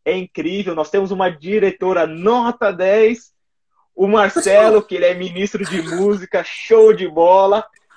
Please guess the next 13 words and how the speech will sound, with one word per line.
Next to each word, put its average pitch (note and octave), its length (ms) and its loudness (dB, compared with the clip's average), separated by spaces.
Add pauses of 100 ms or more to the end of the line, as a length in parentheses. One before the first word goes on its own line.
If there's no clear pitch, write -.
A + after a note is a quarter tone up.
(100)
sabe? E3+ 520 -6
Nós E3 260 -8
tamo, F#3 380 -6
nós E3+ 220 -4
estamos E3+ 420 -8
aí D#3 380 -4
com, C#3+ 260 -18 (180)
com D#3+ 180 -12
vídeos D#3 440 -18
pra D#3 200 -6
gravar, D#3 640 -6 (240)
são D#3+ 200 -10
músicas F3+ 600 -6